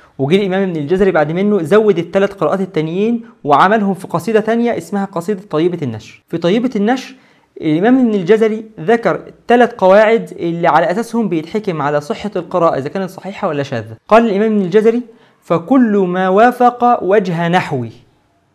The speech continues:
وكان للرسم احتمالًا يحوي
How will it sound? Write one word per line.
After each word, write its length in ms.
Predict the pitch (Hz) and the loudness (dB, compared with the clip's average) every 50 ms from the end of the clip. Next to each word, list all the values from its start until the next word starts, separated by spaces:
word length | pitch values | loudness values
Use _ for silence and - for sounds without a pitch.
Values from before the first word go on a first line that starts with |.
| _ _ _ _ _ _ _ _ | _ _ _ _ _ _ _ _
وكان 640 | 151 160 165 165 170 - 220 233 233 220 202 185 180 | 2 2 2 2 2 4 4 4 4 4 2 0 -2
للرسم 760 | 175 170 170 170 165 160 190 220 - - - 226 220 226 240 233 - - _ _ _ - | -2 -2 0 0 0 0 0 -2 -2 -2 -4 -2 -2 -2 -2 -4 -6 -12 _ _ _ -18
احتمالًا 920 | - - - - _ - 170 170 170 190 208 226 226 220 214 208 196 180 | -18 -18 -18 -14 _ -6 -4 -2 0 0 0 2 2 2 2 2 0 0
يحوي 440 | 180 190 196 - - - 143 131 120 | 0 0 0 -2 -4 -8 -10 -12 -12